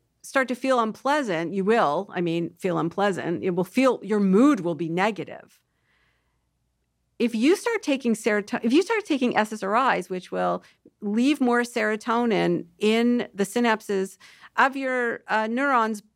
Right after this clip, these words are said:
before it's re-, it's taken up again,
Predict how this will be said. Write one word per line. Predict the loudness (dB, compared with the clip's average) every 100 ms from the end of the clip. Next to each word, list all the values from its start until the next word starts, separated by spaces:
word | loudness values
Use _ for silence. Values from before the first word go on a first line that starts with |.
| _ _ _ _ -4
before | -4 0 0 2
it's | -2 -6
re-, | -8 -4
it's | -6 -8
taken | -8 -6 -2
up | -2 -2
again, | -4 -2 -2 -2